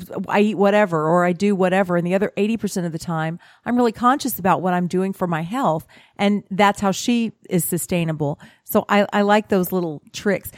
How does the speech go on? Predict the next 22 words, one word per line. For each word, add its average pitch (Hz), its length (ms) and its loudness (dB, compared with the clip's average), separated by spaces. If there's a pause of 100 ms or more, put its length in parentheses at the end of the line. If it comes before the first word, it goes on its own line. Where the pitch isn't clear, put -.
(160)
What 254 140 4
does 311 140 -2
sustainability 233 680 0
look 196 240 -4
like 202 260 -2
for - 120 -6
you? 202 240 0
How 190 160 -2
did 208 140 -2
you 240 120 0
end 233 140 0
up 220 100 -2
with 214 140 -4
an 202 80 0
organic 180 480 -4
farm? 180 320 -2
Was 160 120 -6
that 175 140 0
always 175 260 0
important 214 460 -6
to - 120 -6
you? 254 280 -4